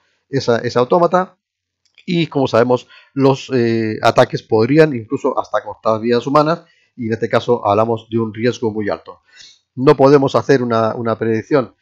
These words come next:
de lo que sería el año dos mil veintiuno o la década dos mil veintiuno a la dos mil treinta, más o menos presuponemos que puede su-, eh, que puede suceder. En el caso de la criptografía, me imagino que habrán, pues, eh, noticias muy interesantes. Ya tendremos los primeros algoritmos postcuánticos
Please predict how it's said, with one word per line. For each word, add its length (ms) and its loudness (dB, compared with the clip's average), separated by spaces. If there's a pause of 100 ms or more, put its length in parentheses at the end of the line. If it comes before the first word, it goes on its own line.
(200)
de 80 -4
lo 80 -4
que 80 -8
sería 300 0
el 240 -4
año 220 -2
dos 220 -8
mil 140 -10
veintiuno 380 -6
o 180 -10
la 80 0
década 460 -2
dos 180 -16
mil 120 -12
veintiuno 500 -10 (240)
a 140 2
la 100 4
dos 200 -6
mil 140 -4
treinta, 460 0 (280)
más 260 2
o 60 2
menos 260 -4 (120)
presuponemos 760 -4
que 100 -10
puede 200 -2
su-, 320 -14
eh, 160 -12
que 120 -6
puede 160 -2
suceder. 360 0 (540)
En 140 6
el 100 4
caso 220 4
de 40 6
la 80 6
criptografía, 560 2
me 60 2
imagino 340 0
que 140 0
habrán, 320 4 (100)
pues, 200 -8
eh, 580 -6
noticias 520 -4
muy 220 -4
interesantes. 720 -4 (300)
Ya 200 4
tendremos 460 -2
los 140 -12
primeros 460 -2
algoritmos 520 -6
postcuánticos 800 -2